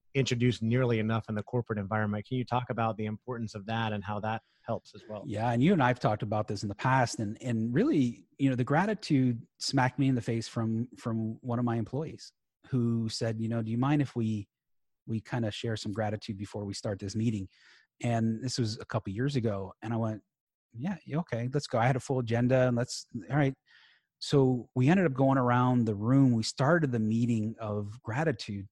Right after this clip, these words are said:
Speaker 2: and we s-, was supposed, we just spent ten minutes. And I gotta tell you,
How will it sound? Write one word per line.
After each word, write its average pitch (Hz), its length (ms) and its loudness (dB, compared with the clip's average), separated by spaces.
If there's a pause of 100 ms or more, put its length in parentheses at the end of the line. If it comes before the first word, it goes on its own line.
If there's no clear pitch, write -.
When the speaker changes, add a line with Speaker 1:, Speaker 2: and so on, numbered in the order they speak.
(560)
Speaker 2:
and 120 500 2 (140)
we 123 80 -6
s-, - 140 -10 (100)
was 120 140 -2
supposed, - 220 -4 (160)
we 127 120 -4
just - 160 -4
spent 147 220 2 (160)
ten 143 200 0
minutes. 120 520 -2 (540)
And 123 140 0
I 170 80 2
gotta 160 220 2
tell 139 240 2
you, 104 340 0